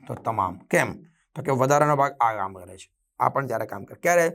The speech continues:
ઝડપી. તમને કીધું ત્યારે ભણાવતી હતી તો કે તમે ખેંચો તો આ ભાગ થોડો કડક થઈ જાય છે. એનો મતલબ કે શ્વા-, ગરદનના સ્નાયુઓ પણ શ્વાસમાં કાર્ય કરતા તો હોય જ છે અને બાકીના પણ કામ કરે છે. હા, અહીંયા એવું લખ્યું હતું ને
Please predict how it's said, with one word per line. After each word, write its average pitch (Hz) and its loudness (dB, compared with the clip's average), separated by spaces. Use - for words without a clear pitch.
ઝડપી. 165 0
તમને 156 -4
કીધું 170 0
ત્યારે 156 2
ભણાવતી 147 -2
હતી 156 -6
તો 156 0
કે - -10
તમે 185 6
ખેંચો 180 0
તો - 4
આ 175 6
ભાગ 185 4
થોડો 208 0
કડક 208 2
થઈ 196 -8
જાય 190 4
છે. 170 -2
એનો 156 -2
મતલબ 175 2
કે 190 4
શ્વા-, 151 0
ગરદનના 175 6
સ્નાયુઓ 180 2
પણ 180 4
શ્વાસમાં 160 2
કાર્ય 143 4
કરતા 127 0
તો - 4
હોય 117 4
જ - -6
છે - -8
અને 143 0
બાકીના 202 4
પણ 214 2
કામ 202 2
કરે 208 0
છે. 196 -8
હા, 196 6
અહીંયા 170 4
એવું 277 8
લખ્યું 269 4
હતું 262 4
ને 117 -6